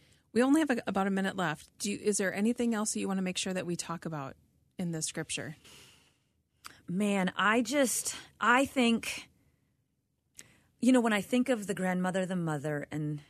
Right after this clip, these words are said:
Speaker 2: and Timothy, I think about Hebrews twelve, where it says we're surrounded by a huge cloud of witnesses.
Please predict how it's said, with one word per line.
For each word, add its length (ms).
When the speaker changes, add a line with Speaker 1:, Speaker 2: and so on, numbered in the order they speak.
Speaker 2:
and 180
Timothy, 600
I 100
think 340
about 300
Hebrews 380
twelve, 340
where 80
it 80
says 220
we're 100
surrounded 480
by 120
a 120
huge 340
cloud 220
of 100
witnesses. 640